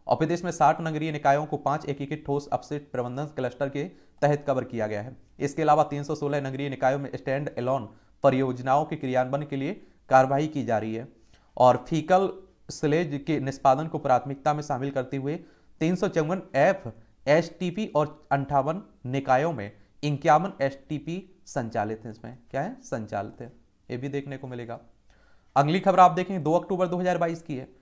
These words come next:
इस दिन महात्मा गांधी, गांधी जी के जयंती पर अवसर पर राष्ट्रपति द्रौपदी मुर्मू ने नई दिल्ली के विज्ञान भवन में आयोजित पुरस्कार समारोह में स्वच्छ भारत मिशन के अंतर्गत स्वच्छ सर्वेक्षण ग्रामीण दो हज़ार बाईस में पश्चिम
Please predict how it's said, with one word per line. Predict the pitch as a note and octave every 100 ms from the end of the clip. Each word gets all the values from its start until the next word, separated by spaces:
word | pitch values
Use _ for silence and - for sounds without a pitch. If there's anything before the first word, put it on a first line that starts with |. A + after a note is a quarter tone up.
| _ _
इस | D3+
दिन | D3 F#3
महात्मा | E3 E3 F3+
गांधी, | D#3+ D3+ D3+ G#3 - - A#2+
गांधी | C#3+ D3 F3+
जी | F#3
के | F#3 F3+
जयंती | C3+ A2+ B2+ C#3+ F3+
पर | B2 G#2 - -
अवसर | C3+ C#3+ E3+
पर | F3
राष्ट्रपति | C#3+ C#3 - D#3+
द्रौपदी | D#3 C#3 C#3+ D#3+
मुर्मू | C#3+ B2 B2+
ने | D3+ D#3 - - - -
नई | C3+ E3
दिल्ली | F3+ G3+
के | G#3+
विज्ञान | E3 D3 E3+ F#3
भवन | F3 F#3
में | F#3+
आयोजित | D#3+ C#3 C#3 E3+
पुरस्कार | D3 C#3 D#3+
समारोह | D#3 C#3+ C3+ D3+
में |
स्वच्छ | D3 D#3 D3+ C#3
भारत | C3+ C#3+
मिशन | C#3+ B2+ C#3
के | D3
अंतर्गत | A#2+ A#2+ D3+ - - _ _
स्वच्छ | - G3 G#3 G#3
सर्वेक्षण | F#3 D3+ D#3 - G3+ A2+ - - - -
ग्रामीण | B2+ C#3 C3+ F3 G3
दो |
हज़ार | F3+ F#3 F#3
बाईस | C#3+ E3+ F#3
में | E3+
पश्चिम | C#3+ - F3